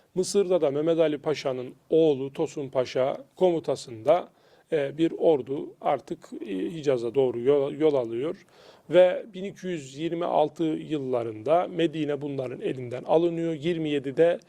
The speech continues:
Mekke'de aynı şekilde bunların elinden alınıyor. Ve hatta bin iki yüz otuz üç yılında bunların çok hakim olmuş oldukları bir bölge var. Dereye diye bir bölge. Orada bunların elinden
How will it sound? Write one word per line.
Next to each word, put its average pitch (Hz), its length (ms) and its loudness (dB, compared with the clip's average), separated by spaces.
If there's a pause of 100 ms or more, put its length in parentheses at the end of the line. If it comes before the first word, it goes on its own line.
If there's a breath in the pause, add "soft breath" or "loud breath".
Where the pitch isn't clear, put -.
(220 soft breath)
Mekke'de 147 480 0
aynı 135 280 -6
şekilde 139 440 -6
bunların 131 360 -6
elinden 156 480 0 (380 soft breath)
alınıyor. 160 500 4
Ve - 40 -4
hatta 175 400 -2
bin 185 100 -6
iki 170 200 -8
yüz 156 140 -8
otuz 170 260 -4
üç 196 220 -10
yılında 147 500 0
bunların 160 340 -2
çok 165 240 -4
hakim 156 480 4
olmuş 143 320 -6
oldukları 131 500 -6
bir 127 180 -8
bölge 127 300 0
var. 110 240 -4
Dereye 127 440 0
diye 117 200 -4
bir 110 120 -14
bölge. 120 400 0 (480 loud breath)
Orada 175 400 4
bunların 127 380 -10
elinden 151 500 -4